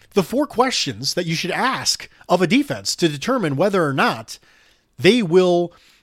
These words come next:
potentially regress is, number one, was the ass-, adjusted sack rate they had unsustainable? Number two, was the defensive production that they had due in large part to turnovers and or defensive touchdowns? Number three,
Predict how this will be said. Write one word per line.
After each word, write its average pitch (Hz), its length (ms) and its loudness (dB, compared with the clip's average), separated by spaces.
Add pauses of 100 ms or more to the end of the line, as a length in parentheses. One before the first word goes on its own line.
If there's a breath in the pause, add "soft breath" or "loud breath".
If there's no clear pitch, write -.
potentially 160 580 0
regress 131 680 0 (440)
is, 160 260 4 (240 soft breath)
number 170 160 2
one, 180 280 0
was 160 160 2
the 151 100 2
ass-, - 160 2 (140)
adjusted 151 400 0
sack 208 240 0
rate 156 160 2
they 143 100 2
had 160 220 2
unsustainable? 151 800 -2 (800)
Number 165 180 2
two, 262 240 2
was 175 300 2
the 190 80 0
defensive 165 500 0
production 165 400 0
that 151 140 -2
they 143 120 2
had 180 400 -2
due 165 200 2
in 143 80 0
large 156 340 0
part 190 340 0 (360 soft breath)
to 147 100 -4
turnovers 180 540 2
and 175 260 -2
or 160 140 2
defensive 143 420 -2
touchdowns? - 640 -2 (960 soft breath)
Number 180 220 2
three, 208 400 0